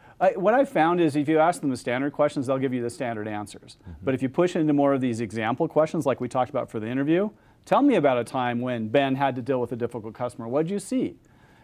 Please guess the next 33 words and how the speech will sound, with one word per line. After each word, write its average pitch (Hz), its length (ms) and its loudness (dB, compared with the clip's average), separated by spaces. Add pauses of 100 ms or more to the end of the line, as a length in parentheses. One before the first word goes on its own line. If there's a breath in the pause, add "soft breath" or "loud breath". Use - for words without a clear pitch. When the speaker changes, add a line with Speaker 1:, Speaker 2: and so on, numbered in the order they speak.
(120)
Speaker 1:
Tell 214 160 2
me 240 100 2
about 151 200 4
a 117 40 2
time 131 220 -4
when 123 140 -2
Ben 147 180 4
had 143 140 0
a 123 40 -6
conflict 151 400 -4
with 151 100 -4
a - 40 -14
coworker. 127 480 -2
What 113 160 -2
did 139 160 -2
you 156 80 2
see?" 156 380 -4
And 143 140 -2
then 175 120 2
you 160 80 4
Speaker 2:
Mm-hmm. - 60 -4
Speaker 1:
start 147 180 2
hearing 151 240 0
stories. 139 560 0 (1120 soft breath)
It 156 200 -4
gives 180 200 2
you 170 80 4
a 147 40 4
lot 143 180 4
more 135 140 -2
perspective 113 560 -6
than 107 120 -8
otherwise. 85 440 -12